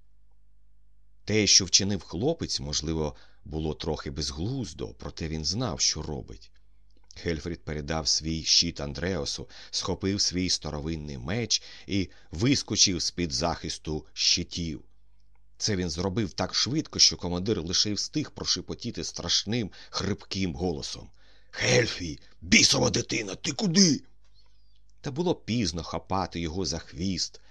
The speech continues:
Хельфрід вже був біля розбійників. Інші левенята трохи розгубилися, мовляв, що робити.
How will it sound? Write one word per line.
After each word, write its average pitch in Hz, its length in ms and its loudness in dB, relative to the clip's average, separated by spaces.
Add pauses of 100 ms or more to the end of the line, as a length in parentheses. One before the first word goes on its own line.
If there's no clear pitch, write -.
(140)
Хельфрід 113 640 -2 (180)
вже 62 200 -2
був 82 280 -2
біля 71 300 -6
розбійників. - 800 -12 (840)
Інші 85 320 2
левенята 87 460 0
трохи - 320 -4
розгубилися, 87 800 -2 (300)
мовляв, 69 420 -6
що - 220 6
робити. 82 600 -4